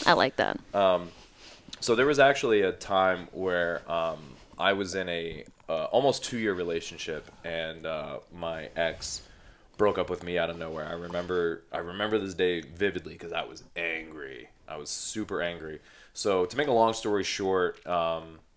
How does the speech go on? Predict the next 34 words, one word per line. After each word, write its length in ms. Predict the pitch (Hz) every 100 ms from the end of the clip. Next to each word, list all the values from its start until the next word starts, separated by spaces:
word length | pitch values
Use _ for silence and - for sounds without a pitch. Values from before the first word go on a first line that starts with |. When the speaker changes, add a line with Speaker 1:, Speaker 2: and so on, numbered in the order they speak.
| _
Speaker 2:
you 120 | 87
know, 180 | 85 78
my 200 | 78 85
ex 240 | 95 98 104
and 100 | 87
I 180 | 82 82
were 480 | 82 82 80 78 - - - -
not 320 | 92 101 95
hanging 280 | 101 95 87
out 220 | 82 80
that 180 | 78 78
day. 240 | 78 73 73
She 160 | -
was 140 | 82 82
at, 80 | 82
over 260 | 82 82
at 60 | 80
her, 120 | 78 76 -
at 140 | 82
her 80 | 76
parents' 400 | - 87 85 85
house, 260 | 82 78 82
and 80 | 80
at 80 |
one 240 | 78 90 87
point, 380 | - 87 85 - - - - - - - - _ -
she 140 | -
was 120 | 90
just 140 | 85 82
like, 120 | 82
"I'm 80 | 90
not 180 | 90 87
coming 220 | 78 73
home." 240 | 76 67